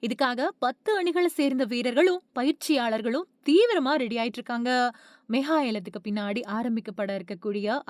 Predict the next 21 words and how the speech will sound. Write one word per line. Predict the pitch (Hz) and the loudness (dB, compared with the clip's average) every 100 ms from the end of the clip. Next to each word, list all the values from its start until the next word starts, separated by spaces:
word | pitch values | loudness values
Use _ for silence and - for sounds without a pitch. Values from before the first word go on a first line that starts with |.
| 220 | -6
ஐ | |
பி | - 262 | -2 -2
எல் | 226 | 0
தொடர் | 285 302 226 202 | 2 2 2 -8
அப்படிங்கறதால | - 202 208 190 214 370 285 311 - 262 | -8 -4 -4 -2 0 2 2 0 2 4
எல்லா | 330 427 427 | 6 6 2
அணிகளும் | 370 359 349 415 - | 2 4 4 2 -4
சம | 254 247 285 | -4 0 0
பலத்தோட | 247 - 277 294 | 0 0 2 4
இருக்காங்க. | 247 247 233 233 233 - | 2 0 -2 -2 -4 -4
இதனால | 220 240 233 247 285 - - - | -4 -2 0 0 -2 -8 -12 -6
எந்த | 240 339 440 | -2 0 2
அணி | 381 403 - | 2 -2 -2
பிளே | 269 294 | 2 4
ஆஃப்க்கு | 311 269 277 240 | 4 0 -4 0
போகும் | 254 269 277 - | 2 2 0 -4
அப்படின்னு | 208 269 311 311 - | -4 -2 -2 -4 -4
கணிக்கிறதே | 208 233 247 277 240 285 | -2 -2 -2 -2 -2 -6
கஷ்டமா | 202 - 240 262 | -12 -6 -2 -2
இருக்கு. | 233 254 240 233 214 - - - | -2 -2 -2 -4 -6 -16 -16 -2
இதுக்கிடையில | 269 330 330 339 | 0 4 4 6